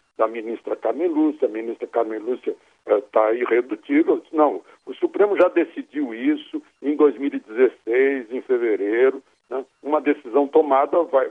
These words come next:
vai retomar por quê? Né? Foi seis a cinco, foi placar apertado. Mas, eh, não importa o, o placar apertado, foi uma decisão do Supremo, sim, eh,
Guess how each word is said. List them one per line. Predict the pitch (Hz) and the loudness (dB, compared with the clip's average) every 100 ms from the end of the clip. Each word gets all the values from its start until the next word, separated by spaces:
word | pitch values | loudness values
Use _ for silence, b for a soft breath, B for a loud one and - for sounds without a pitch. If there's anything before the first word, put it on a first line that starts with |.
| - | 0
vai | 135 | 0
retomar | 131 160 196 175 196 | 2 0 0 2 0
por | - 214 - | 0 -8 -8
quê? | - 110 - _ _ _ | -4 -4 -4 _ _ _
Né? | 135 143 - _ _ _ _ | -10 -10 -12 _ _ _ _
Foi | 117 - | -4 0
seis | 151 156 175 | 0 2 2
a | 196 - | 2 0
cinco, | 202 185 - - | -2 -2 -4 -6
foi | 123 | -6
placar | - 131 - 131 | -2 -2 2 0
apertado. | 135 185 - 160 143 113 _ _ _ _ | 2 -2 0 2 2 0 _ _ _ _
Mas, | 127 123 107 | -4 -4 -2
eh, | 131 104 | -4 -4
não | 113 139 | -4 -4
importa | 160 151 151 156 185 | 0 4 4 2 -2
o, | 185 165 | -2 -4
o | 143 | -6
placar | - 143 - 135 120 | 0 0 2 2 2
apertado, | - 98 - 143 104 - | -2 -8 0 2 2 -2
foi | 110 110 | -6 -4
uma | 120 | -4
decisão | 131 - 113 120 123 | -4 -6 -4 -4 -4
do | - | -8
Supremo, | 151 - 139 156 165 - | -12 -2 0 0 -2 -10
sim, | 135 151 190 - _ _ _ | -6 -4 -4 -10 _ _ _
eh, | 135 135 123 117 | 4 4 4 2